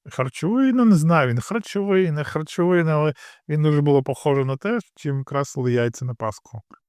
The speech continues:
О, один в один. От. І це в трилітровий бутиль води це все добавляли, есенцію, цукор, цей барвник, і получався такий напій незрозумілого смаку, але щось смачне і там,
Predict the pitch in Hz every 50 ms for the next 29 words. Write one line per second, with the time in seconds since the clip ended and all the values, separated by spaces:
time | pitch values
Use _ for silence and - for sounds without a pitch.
0 | _ _ _ _ _ _ _ _ _ _ _ _ _ _ - - 151 139 127 127
1 | 143 147 165 170 160 147 135 131 120 113 107 101 92 92 - _ _ _ _ _
2 | _ _ _ _ _ _ _ _ _ _ _ _ _ _ _ _ _ _ _ -
3 | - 123 120 117 104 104 - - 151 170 196 214 220 208 175 - - - 160 156
4 | 147 139 120 - - - - 151 147 147 143 139 - 143 135 127 127 120 120 117
5 | 110 - 113 107 107 107 110 110 120 110 107 - - 117 110 107 - 117 113 110
6 | 113 123 131 175 214 254 269 262 214 170 156 - - 151 170 202 220 196 - -
7 | - 170 160 156 139 - - 143 135 - 127 120 - - _ _ _ _ _ _
8 | _ _ _ - - 139 127 135 135 151 180 208 233 262 262 240 - _ - 196
9 | 208 185 - 160 151 160 - - 160 160 156 - 147 139 135 - - 127 127 143
10 | 156 156 - - 127 117 110 - - _ _ _ _ _ _ _ _ - 131 120
11 | 127 127 131 135 139 127 113 143 143 147 147 143 135 123 120 120 - - 156 151
12 | 147 165 175 - - 151 135 123 127 131 131 135 131 127 123 120 120 117 117 110
13 | - - - - - 135 131 120 - - - - - - - - - - 143 131
14 | 123 117 - - 139 147 151 165 165 131 127 123 123 120 120 117 117 117 117 110
15 | - 110 107 107 104 98 98 104 110